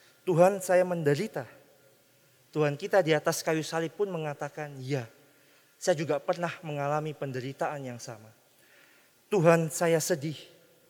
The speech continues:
Tuhan kita yang ada di atas kayu salib itu pun akan menjawab, "Ya, saya juga pernah sedih." Dan pada hari ini pun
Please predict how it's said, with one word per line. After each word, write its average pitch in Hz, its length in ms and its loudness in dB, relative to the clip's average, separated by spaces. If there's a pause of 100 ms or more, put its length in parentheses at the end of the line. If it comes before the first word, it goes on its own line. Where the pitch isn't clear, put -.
(400)
Tuhan 160 400 -2
kita 214 400 2
yang 147 160 -4
ada 147 160 -4
di 131 80 -4
atas - 640 -4
kayu 156 240 -4
salib 156 320 -4
itu 160 240 -10
pun 185 240 -6
akan 151 320 -10
menjawab, 139 480 -6 (560)
"Ya, 135 320 0 (480)
saya 151 320 0
juga 135 240 -4
pernah 143 320 -8
sedih." 110 320 -8 (2000)
Dan 147 160 2
pada 143 320 -2
hari 139 160 -6
ini 175 240 -8
pun 208 240 -6